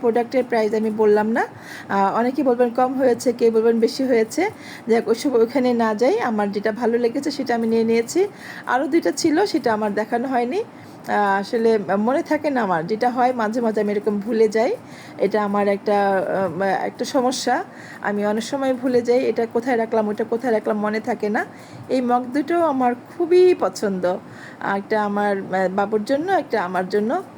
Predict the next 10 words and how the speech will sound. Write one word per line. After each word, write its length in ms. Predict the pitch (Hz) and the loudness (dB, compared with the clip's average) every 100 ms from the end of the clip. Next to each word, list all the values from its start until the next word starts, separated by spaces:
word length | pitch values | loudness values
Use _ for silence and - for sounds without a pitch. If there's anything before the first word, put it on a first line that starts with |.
| - - 220 | -20 -12 -6
ব্লুটা 440 | 220 247 302 330 | -2 0 0 0
হচ্ছে 320 | 311 311 - 269 | 0 -2 -2 -2
বাবুর 320 | 214 190 190 | -2 -2 -2
জন্য, 200 | 190 185 | -2 -4
ছেলে 280 | 185 - 240 | -2 2 2
মানুষ 280 | 262 294 285 | 2 -2 -4
তো 100 | 254 | -4
ব্লু 240 | 226 214 226 | 0 2 2
পছন্দ 420 | 220 208 240 226 | 0 -2 -2 -2
করে, 300 | 233 240 294 | 0 2 0